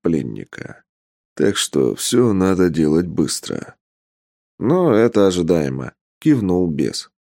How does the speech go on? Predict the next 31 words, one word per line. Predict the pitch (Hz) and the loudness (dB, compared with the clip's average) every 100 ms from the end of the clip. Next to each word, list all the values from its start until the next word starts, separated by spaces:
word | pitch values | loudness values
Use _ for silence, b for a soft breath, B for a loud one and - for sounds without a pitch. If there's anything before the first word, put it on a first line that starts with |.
| - | -2
"А | 82 | -2
чего | - 135 156 160 | 2 2 2 2
там | 160 135 | 2 2
за | 131 | 0
хорошие | 160 160 104 87 92 | 2 2 2 0 0
новости?" | 92 73 - - - - _ _ _ _ _ _ _ _ _ | 0 0 -4 -10 -14 -16 _ _ _ _ _ _ _ _ _
"Хороших | 65 78 117 147 - 117 98 | 2 4 4 0 2 0 0
целых | - 104 98 92 85 | 0 2 4 4 0
две. | 78 69 50 - _ _ | 0 -2 -2 -10 _ _
Во-первых, | - 76 80 82 135 95 64 - | -2 2 2 2 2 2 0 0
вернувшиеся | 73 95 120 127 - 107 90 98 | 2 4 4 2 2 0 2 0
патрули | 92 90 98 101 117 | 0 0 2 4 4
никто | 92 90 - 113 | 2 0 2 2
особо | 98 - 101 95 | 2 2 0 2
не | 90 | 0
проверяет. | 90 87 90 76 55 - - - | 2 4 4 2 -2 -6 -16 -6
Ну, | - 110 | -2 0
приехали | 95 90 101 127 82 69 | 2 4 4 4 0 -2
и | 64 | -2
приехали, | 65 73 98 - 57 55 | 0 2 2 0 -6 -4
вроде | 131 135 107 | 0 0 0
свои. | - 87 82 71 50 - | -2 2 2 2 -2 -8
В | - 80 | -4 2
рожу | 131 135 113 | 4 4 4
они | 110 117 107 | 2 2 2
друг | 104 98 | 2 2
друга | 104 110 104 | 2 4 4
далеко | 95 98 92 - 101 | 4 2 2 2 2
не | 95 | 2
все | 80 117 87 | 0 0 0
знают". | 67 76 55 50 - | -2 -6 -6 -10 -16